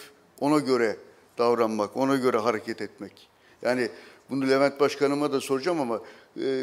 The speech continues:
hızlıca bu şimdi ekosistem meselesini de konuştuğumuz bir ortamda, e, yani hakikaten şimdi Türk-, tüm Türkiye'yi teknopark olarak görmeyi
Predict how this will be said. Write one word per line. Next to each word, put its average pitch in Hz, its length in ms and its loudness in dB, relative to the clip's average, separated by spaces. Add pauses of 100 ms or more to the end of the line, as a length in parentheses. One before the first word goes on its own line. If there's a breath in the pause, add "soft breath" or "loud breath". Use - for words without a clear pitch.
(100)
hızlıca 143 480 -8
bu 147 100 -12
şimdi 160 240 -6
ekosistem 160 760 -4
meselesini 147 720 -4
de 151 220 4 (300 loud breath)
konuştuğumuz 143 720 -4
bir 143 60 -2
ortamda, 131 800 0 (420 loud breath)
e, 117 360 0 (340)
yani 120 280 -2 (100)
hakikaten 135 640 -2 (360 loud breath)
şimdi 127 260 -16
Türk-, 165 180 -14 (200)
tüm 185 180 -8
Türkiye'yi 156 720 -2 (180)
teknopark 156 640 0
olarak 139 460 0
görmeyi 139 540 0